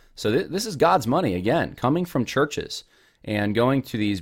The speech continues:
these big houses that nam gets to hold on to, even if, uh, their church planner ends up leaving or whatever. Talks about Greer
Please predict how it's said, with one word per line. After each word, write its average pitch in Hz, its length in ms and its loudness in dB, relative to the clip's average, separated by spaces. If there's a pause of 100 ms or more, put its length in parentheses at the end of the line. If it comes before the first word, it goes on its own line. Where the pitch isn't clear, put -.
(140)
these 98 160 -2
big 120 260 2
houses 104 720 -2 (300)
that 104 120 0
nam 117 220 2
gets 113 160 2
to 101 80 -2
hold 101 220 0
on 104 220 0
to, 98 200 -4
even 98 240 0
if, 92 320 -6
uh, 87 200 -4
their 90 400 -2 (360)
church 123 260 2
planner 95 560 -2
ends 101 160 -2
up 87 140 -2
leaving 90 640 -6
or 87 160 -6
whatever. 87 420 -4 (4000)
Talks 104 220 -2
about 95 240 0
Greer 123 640 4